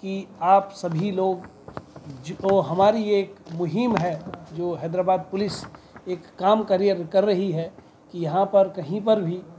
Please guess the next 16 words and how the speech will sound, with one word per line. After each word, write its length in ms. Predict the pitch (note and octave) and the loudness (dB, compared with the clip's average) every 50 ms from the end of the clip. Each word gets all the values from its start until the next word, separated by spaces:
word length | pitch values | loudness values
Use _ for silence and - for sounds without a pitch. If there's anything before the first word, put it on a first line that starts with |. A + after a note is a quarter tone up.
| - - - - - - - - | -20 -20 -20 -20 -20 -20 -10 -6
ये 120 | F3 F3 | -6 -6
गांजा, 600 | D#3 D#3 D#3+ E3+ F#3+ F#3 G3 G3 G3 G3 F#3 - - - - - - _ _ - | -4 -2 0 0 2 4 6 6 6 6 4 0 -6 -16 -20 -20 -20 _ _ -12
ये 220 | D#3+ E3+ F3+ F3+ E3+ | -6 -4 -4 -2 -4
जो 260 | D#3+ D3+ D3+ F3+ F3+ | -6 -6 -2 -2 -2
drugs 420 | E3+ D3+ D#3+ F#3+ G3 E3+ D3+ - | -2 2 4 4 2 2 -2 0
है, 400 | F3 F#3 F#3+ F#3 F#3 - - - - - - - - _ - - - | 4 4 4 4 2 -4 -18 -20 -20 -20 -20 -20 -20 _ -20 -18 -2
हैश 280 | - F#3 G3+ F#3+ - G3 | 4 6 6 6 6 6
ऑयल 240 | G3 G3+ G#3 G3+ F3 | 6 8 8 6 0
है, 360 | D3+ F3 F#3+ F#3+ F#3+ F#3+ - - - - _ _ - | 0 2 4 4 2 0 -6 -20 -20 -20 _ _ -12
इस 220 | A3+ A3 - - - | -12 -12 -12 -8 -6
तरीके 300 | A3 G3+ G#3 G3+ G#3 F#3+ | -2 -2 -2 -4 -4 -10
की 140 | E3 - - | -12 -10 -8
एंटी 240 | F#3 F3+ F3 G3+ F3 | -8 -8 -6 -8 -8
सोशल 360 | - F#3+ E3+ - F#3+ F#3+ F#3 | -6 -8 -8 -6 -4 -4 -4
activities 520 | E3+ - - F#3 F3 E3+ - F#3 E3 D#3 | -4 -4 -8 -12 -12 -10 -10 -10 -12 -10
कुछ 240 | - - D#3 - - | -12 -14 -14 -14 -14